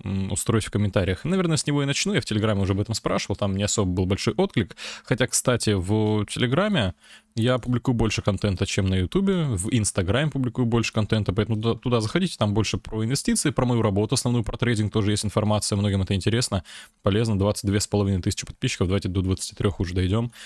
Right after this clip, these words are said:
Э, ребятам это полезно, я думаю, что вам это тоже будет актуально, интересно. Вот ссылочка внизу, ну и Инстаграм, там тоже контента больше, в сторис выхожу каждый день, пятнадцать секунд потратить, нажать на кнопку, времени не занимает. Вот, а вот в отличие от Ютуба,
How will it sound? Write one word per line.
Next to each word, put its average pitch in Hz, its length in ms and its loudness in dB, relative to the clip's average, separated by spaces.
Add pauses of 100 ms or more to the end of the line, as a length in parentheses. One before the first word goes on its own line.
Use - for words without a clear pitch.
(220)
Э, 95 260 -2
ребятам 104 300 2
это 92 100 0
полезно, 110 340 2
я 95 40 2
думаю, 95 140 0
что 101 120 -2
вам 101 120 2
это - 160 -4
тоже 90 160 -2
будет 95 180 -2
актуально, 104 460 0
интересно. 101 520 -2 (100)
Вот 98 200 -8
ссылочка 110 320 0
внизу, 127 240 0
ну 139 140 2
и 117 40 2
Инстаграм, 107 420 0
там 95 160 -4
тоже 95 280 0 (380)
контента 95 400 0
больше, 98 400 -2
в - 60 -10
сторис 98 360 0
выхожу 101 320 -2
каждый 95 320 0
день, 101 200 0
пятнадцать 92 380 -2
секунд 101 260 0
потратить, 101 440 -2
нажать 92 340 -2
на 95 100 -4
кнопку, 110 300 -4
времени 98 320 0
не 98 100 2
занимает. 127 480 -4 (520)
Вот, 101 320 -6
а 101 140 0
вот 95 160 -4
в 98 260 -4
отличие 104 440 0
от 101 220 -2
Ютуба, 104 380 0